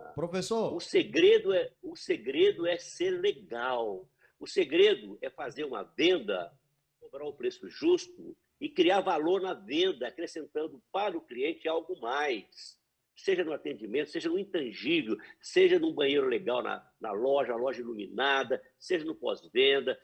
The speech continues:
Speaker 2: seja quando chegar um produto só você tem, ninguém tem, se vender pelo preço normal para aquele cliente. Então, quando nós, o segredo é dar mais que receber e, ao mesmo tempo,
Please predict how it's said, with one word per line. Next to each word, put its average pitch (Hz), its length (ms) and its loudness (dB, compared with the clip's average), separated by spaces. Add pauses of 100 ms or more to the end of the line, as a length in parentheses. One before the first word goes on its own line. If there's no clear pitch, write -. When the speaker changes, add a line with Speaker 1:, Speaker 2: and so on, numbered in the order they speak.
(220)
Speaker 2:
seja 196 380 2
quando 185 340 -4
chegar 156 320 -2
um 156 100 -4
produto 143 360 -4
só 202 200 -4
você 156 320 -8 (140)
tem, 143 300 -2
ninguém 127 300 -4
tem, 135 180 -8
se - 120 -14
vender 123 260 -4
pelo - 200 -12
preço - 300 -6 (400)
normal 123 500 2
para 110 140 -8
aquele 117 240 -6
cliente. 123 640 -4 (380)
Então, 196 680 0
quando 214 240 2
nós, 185 240 4
o - 100 -6
segredo 185 600 4
é 196 60 4
dar 170 440 0
mais 156 360 -4
que 151 100 -12
receber 107 600 -8 (240)
e, - 80 4
ao 143 100 4
mesmo 151 260 2
tempo, 190 720 0